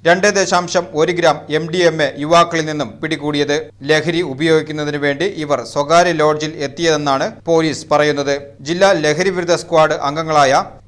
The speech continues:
എ എസ് ഐ കെ അനിൽകുമാർ, എൻ ഷംസീർ, സന്ദീപ്, കെ കമൽ, ഷൊർണൂർ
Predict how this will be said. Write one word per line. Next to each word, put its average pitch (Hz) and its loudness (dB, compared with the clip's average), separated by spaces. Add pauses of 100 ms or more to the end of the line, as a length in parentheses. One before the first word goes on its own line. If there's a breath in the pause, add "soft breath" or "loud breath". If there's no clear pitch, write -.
(140)
എ 160 4
എസ് 160 -4
ഐ 123 -4 (300)
കെ 170 2 (160)
അനിൽകുമാർ, 147 -2 (360)
എൻ - -4 (200)
ഷംസീർ, 143 -4 (300)
സന്ദീപ്, 156 0 (240)
കെ 165 2 (120)
കമൽ, 147 0 (320)
ഷൊർണൂർ 185 2